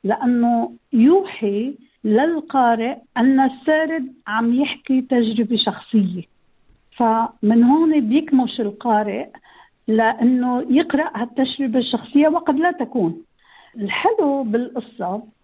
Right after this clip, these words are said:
هو على لسان موظف فقير لكن خالي تماما من العقد، ليس عنده أي عقدة، عنده هوس بس غير سلبي، هوس إيجابي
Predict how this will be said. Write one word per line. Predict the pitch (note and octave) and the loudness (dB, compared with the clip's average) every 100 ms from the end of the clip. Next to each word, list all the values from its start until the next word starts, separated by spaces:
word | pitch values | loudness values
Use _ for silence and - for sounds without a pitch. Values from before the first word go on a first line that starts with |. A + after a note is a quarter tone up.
| _ | _
هو | A3 G#3+ C#4 | -2 0 2
على | C#4+ B3 C#4 B3+ A#3+ | 0 -2 -4 -2 -4
لسان | A#3+ D4 C#4+ | 0 0 2
موظف | B3+ A3+ A#3+ C4+ C#4+ B3+ B3 - A#3+ | -2 -4 -2 0 -2 -2 -4 -4 -8
فقير | - B3 G#3+ G#3 | -4 0 2 2
لكن | A3+ B3 F4 E4+ C#4 A#3+ G#3 - | 0 2 2 0 -4 -4 -6 -2
خالي | D4 D#4+ C#4+ C4 - | -2 0 -2 -4 -4
تماما | A#3 A3+ C#4 C4 B3+ | -2 0 2 2 2
من | A3+ A3 A3 | 2 2 0
العقد، | G#3 F3+ G3+ - F3+ F#3 F3+ _ _ _ _ _ _ _ _ | 0 -2 -4 0 -2 -2 -10 _ _ _ _ _ _ _ _
ليس | B3+ E4 C#4+ - | 2 2 0 -2
عنده | G#3+ B3+ A3 G#3+ A3 | -4 0 0 0 -2
أي | C#4+ C#4 C#4 | 0 0 0
عقدة، | - - - F#3 A3 A3+ - - - - _ | -2 -6 -18 -2 -2 -2 -10 -20 -20 -20 _
عنده | A3 C4 G#4+ D#4 E4 E4 D#4+ - - | -2 -2 -2 -4 -4 -4 -4 -8 -8
هوس | B3 C4 F#4+ B3 B3+ C4 - - | -2 0 0 2 0 -2 -12 -10
بس | C#4+ - A3+ | -10 -10 -6
غير | B3+ C4 G3+ | -2 -2 -2
سلبي، | A#3 G3+ F#3+ G#3+ A#3+ - | -2 -2 0 0 0 0
هوس | A#3+ D4 C#4 - | -2 0 -4 -8
إيجابي | A#3 A#3 C4 A3+ F3+ F#3 | -12 -6 -4 -4 -4 -8